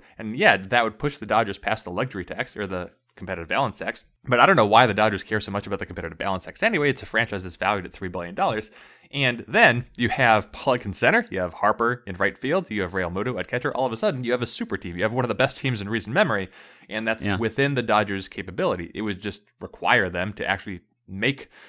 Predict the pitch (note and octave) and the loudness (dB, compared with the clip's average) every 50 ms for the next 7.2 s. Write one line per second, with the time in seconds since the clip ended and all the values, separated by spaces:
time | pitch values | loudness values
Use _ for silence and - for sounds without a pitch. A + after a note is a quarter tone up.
0 | - - - _ _ _ G2 G2+ G2 F#2+ G2 G2 C2+ F2 G2 F#2 G2+ D3 F3+ - | -20 -20 -20 _ _ _ -8 -6 -4 -2 -2 -4 -4 -4 -4 0 0 0 0 0
1 | A2+ G#2+ G2 - - F#2+ F#2 F2+ F2+ F2+ - _ E2 E2 E2+ - - E2 E2+ - | -4 -8 -8 -8 -8 -8 -8 -6 -8 -10 -10 _ -10 -10 -10 -8 -8 -8 -6 -6
2 | A#2+ C3 A2 F2 - _ E2 E2 - - - D2+ E2 E2 - E2+ E2 - - F2 | -6 -6 -6 -8 -10 _ -12 -12 -10 -12 -10 -10 -12 -12 -12 -14 -16 -14 -14 -14
3 | F2 E2 D#2+ E2+ E2 F2 E2+ F2 E2+ D#2 F#2 G#2 - - G#2 A2 D#3+ F#3 - A2+ | -14 -12 -12 -12 -12 -12 -12 -14 -14 -12 -12 -12 -8 -6 -4 -4 -2 -2 -2 0
4 | G2 A2 F#2+ - - _ _ _ _ G#2 G2 E2+ E2+ G#2+ C3 A#2 F2 E2+ F2+ F2+ | 0 0 0 0 -4 _ _ _ _ -4 -4 -4 -4 -4 -4 -4 -4 -6 -6 -8
5 | F#2 F2 - G2+ F#2 E2+ - - _ - F#2+ F2 - - _ - - G#2 E2+ E2+ | -8 -6 -4 -2 -2 -2 -4 -8 _ -14 -14 -14 -14 -16 _ -12 -10 -10 -10 -8
6 | E2+ F2+ A2 D#3+ F3+ C#3+ A2 G#2 A2 C3 B2 - - C#2 - E2+ E2+ - _ - | -8 -6 0 2 2 2 2 0 -4 -4 -6 -6 -10 -12 -14 -14 -18 -16 _ -2
7 | C3+ G2 F2 - | -2 -2 -2 -4